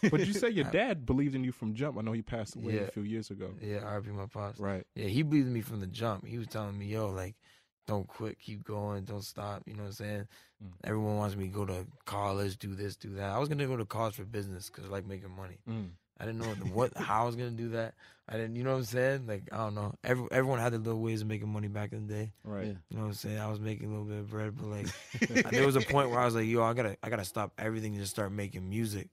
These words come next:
Speaker 2: because this music's gonna take me a lot farther than anything else would," right?
Speaker 3: Yeah, you didn't want no job.
Speaker 2: No, I never had a job.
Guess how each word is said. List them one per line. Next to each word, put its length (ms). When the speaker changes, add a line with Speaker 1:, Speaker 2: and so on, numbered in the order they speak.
Speaker 2:
because 260
this 180
music's 380
gonna 160
take 200
me 120
a 40
lot 220
farther 300
than 80
anything 400
else 200
would," 300
right? 180
Speaker 3:
Yeah, 60
you 100
didn't 140
want 160
no 100
job. 360
Speaker 2:
No, 160
I 160
never 320
had 140
a 40
job. 340